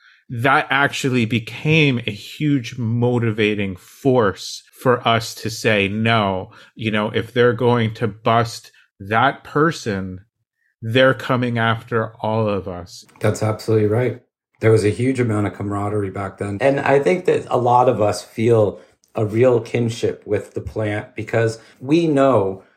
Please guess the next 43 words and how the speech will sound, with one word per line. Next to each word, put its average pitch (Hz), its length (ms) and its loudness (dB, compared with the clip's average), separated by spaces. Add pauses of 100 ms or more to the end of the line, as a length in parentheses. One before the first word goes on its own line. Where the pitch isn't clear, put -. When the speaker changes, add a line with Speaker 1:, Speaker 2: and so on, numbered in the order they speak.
Speaker 2:
how 123 200 -2
much 120 260 -2
it 107 120 0
has 104 240 -4
helped 113 340 -6
us. - 380 -14 (180)
And 117 400 -2 (300)
people 131 340 2
that 127 220 2
don't 117 220 0
have 113 180 -4
access 110 460 -2
to 107 200 -2
it, 104 260 2 (320)
we 120 200 -4
see 123 300 -2
that, 117 320 0
that, - 340 -2
that 120 320 0
denial 117 880 0 (480)
is 117 220 2
ruining 113 560 2
their 98 200 -2
life 95 480 -2
or 107 160 2
at 95 80 -2
least 139 240 -2
causing 117 480 0
them 92 180 -2
hardship. - 760 -4 (240)
And 139 100 2
even 190 280 2
to 175 100 -2
this 165 220 -2
day, 139 360 0 (340)
you 131 120 0
know, 113 440 -4
I 147 140 2
don't 175 220 0
begrudge 139 420 0
any 117 300 0
of 110 220 2
the 101 220 -2